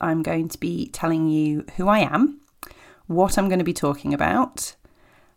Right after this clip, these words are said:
and just a little bit about myself and why I might have a few insights into living a happier life.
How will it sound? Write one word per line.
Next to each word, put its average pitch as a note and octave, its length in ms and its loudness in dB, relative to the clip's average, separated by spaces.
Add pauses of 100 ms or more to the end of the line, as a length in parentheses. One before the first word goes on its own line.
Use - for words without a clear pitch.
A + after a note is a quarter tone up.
(120)
and E3 480 2
just - 240 -4
a F3 60 0
little G#3+ 220 2
bit F3 280 0
about E3 400 2
myself D3+ 800 0
and D3+ 180 -2
why D3 460 0
I D#3 140 -2
might D3+ 300 -6
have D3 140 -8
a D3 40 -10
few D3 240 -2
insights - 800 -4
into D#3+ 680 -6
living D#3+ 460 -6
a D3 60 -10
happier - 420 -8
life. - 480 -14